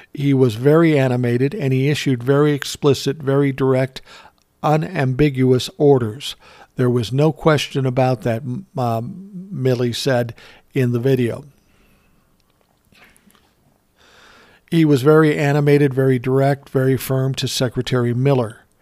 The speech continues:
"Get the mili-, military down here, get the Guard down here, put down this situation, et cetera," he added, referring to Pence. Milley also described his interactions with Trump's Chief of Staff, Mark Meadows, that day,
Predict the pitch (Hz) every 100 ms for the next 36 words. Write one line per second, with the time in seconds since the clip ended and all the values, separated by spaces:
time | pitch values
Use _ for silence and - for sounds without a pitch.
0 | _ - - _ - 143 151 170 156 147
1 | 156 151 - 143 147 147 135 139 135 127
2 | 123 120 113 127 135 139 147 143 127 131
3 | 127 123 123 117 113 117 131 - 151 147
4 | 143 131 131 131 120 127 - 139 123 -
5 | 131 123 - 127 117 - 139 123 117 110
6 | - _ - - - _ 143 135 135 139
7 | 123 127 - 123 120 120 120 - 135 110
8 | - - - _ _ _ _ _ _ _
9 | _ _ 139 143 135 135 139 147 123 120
10 | - 135 127 123 120 120 135 123 123 127
11 | - 131 - - - 143 127 - - 143
12 | 131 120 - - 131 120 127 117 113 143
13 | 147 143 123 143 135 135 139 139